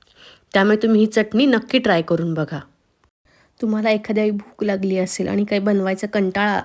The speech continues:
आला असेल तर तुम्ही ही चटणी बनवू शकता. ही झटपट तयार होते. सर्व भाजलेले पापड मी एका बाउलमध्ये घेतलेले आहेत.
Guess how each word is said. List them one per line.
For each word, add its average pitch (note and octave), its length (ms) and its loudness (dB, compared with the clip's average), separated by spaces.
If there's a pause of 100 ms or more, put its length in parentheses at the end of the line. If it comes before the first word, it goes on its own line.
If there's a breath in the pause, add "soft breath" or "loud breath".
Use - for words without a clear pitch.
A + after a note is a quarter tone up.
आला G3 160 -2
असेल F#3 280 -4 (500 loud breath)
तर G#3+ 60 0 (100)
तुम्ही A3 220 2
ही A3+ 60 2
चटणी G#3+ 340 -2
बनवू G#3 340 2
शकता. G#3 440 -4
ही - 480 -10
झटपट G#3+ 460 0
तयार F#3 220 0
होते. G3 380 -4 (1500 soft breath)
सर्व A3 380 2
भाजलेले A3 500 0
पापड G#3 460 -4
मी G#3 180 0
एका G3+ 160 -4
बाउलमध्ये G3+ 560 0
घेतलेले G3+ 480 -2
आहेत. F#3 300 -4